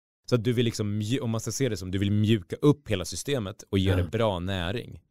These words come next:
Speaker 2: Mm.
Speaker 1: Och sen vill du att det ska återhämta så mycket som
Speaker 2: Och
Speaker 1: möjligt.
Speaker 2: jag tänker att när du har hamnat där, då fin-, då är det ingen vits att försöka jobba överhuvudtaget. Så känner jag i alla fall när jag hamnar. Jag, jag har inte varit inne i väggen, men man har ju varit på, på den här knivseggen, liksom, att
Speaker 1: Ja.
Speaker 2: man har varit på väg någonstans.
Speaker 1: Ja.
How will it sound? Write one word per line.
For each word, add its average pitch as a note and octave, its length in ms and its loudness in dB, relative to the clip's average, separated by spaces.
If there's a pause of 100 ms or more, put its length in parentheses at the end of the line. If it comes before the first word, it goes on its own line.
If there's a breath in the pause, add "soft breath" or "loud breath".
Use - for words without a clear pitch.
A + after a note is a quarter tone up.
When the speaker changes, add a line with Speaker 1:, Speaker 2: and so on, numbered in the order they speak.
(220)
Speaker 2:
Mm. F#2+ 180 -18 (460)
Speaker 1:
Och G2+ 100 0
sen G#2 100 4
vill F2+ 120 6
du F2+ 120 4
att D#2 60 0
det F2 60 -6
ska - 160 -6
återhämta F#2+ 500 -2
så F2 120 -10
mycket F2+ 160 -12
som - 120 -6
Speaker 2:
Och - 60 -2
Speaker 1:
möjligt. B2 100 2
Speaker 2:
jag D3 180 2
tänker A2+ 300 0
att G#2 80 -6
när G#2+ 140 -2
du G#2+ 60 0
har G#2 60 0
hamnat B2+ 540 2
där, F#2+ 100 -6
då A2 80 -2
fin-, B2+ 220 -6
då C3+ 60 -6
är - 20 -4
det D3 80 -2
ingen C3 260 4
vits - 340 -2
att G2+ 100 -6
försöka G2+ 1000 -4
jobba A2+ 400 0
överhuvudtaget. G2+ 560 -4
Så C3 80 0
känner A#2+ 220 4
jag G#2+ 80 2
i B2 40 4
alla C3 120 2
fall G2 140 -4
när F#2+ 80 -4
jag F#2+ 80 -4
hamnar. F#2+ 340 -6
Jag, A#2+ 140 -6
jag B2+ 60 -2
har C3+ 40 2
inte B2 160 -2
varit A#2 80 0
inne A#2 160 4
i A2+ 40 4
väggen, A2 340 2
men G#2 100 0
man G2+ 120 -2
har G2 100 -4
ju G2+ 80 0
varit G2 260 -4
på, G#2+ 140 -12
på - 140 -4
den A2 80 4
här A2 60 2
knivseggen, A2 680 2
liksom, A#2 220 -8
att D#2+ 60 -4
Speaker 1:
Ja. D2 60 2
Speaker 2:
man G2+ 60 -2
har G#2 100 -4
varit - 80 -12
på G#2+ 100 -6
väg D3+ 260 0
någonstans. - 400 -8 (100)
Speaker 1:
Ja. D2+ 180 -4